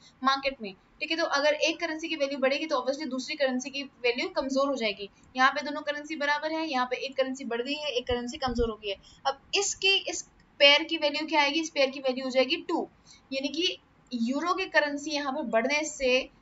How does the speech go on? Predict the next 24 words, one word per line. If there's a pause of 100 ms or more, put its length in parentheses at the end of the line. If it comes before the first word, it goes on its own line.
(140)
हमारे
जो
euro
यूएसडी
का
pair
है (120)
वो
increase
होगा,
वन
से
टू
हो
जाएगा।
इसीलिए
यहाँ
पे
हमारे
पास (300)
euro
currency
बढ़ती
है।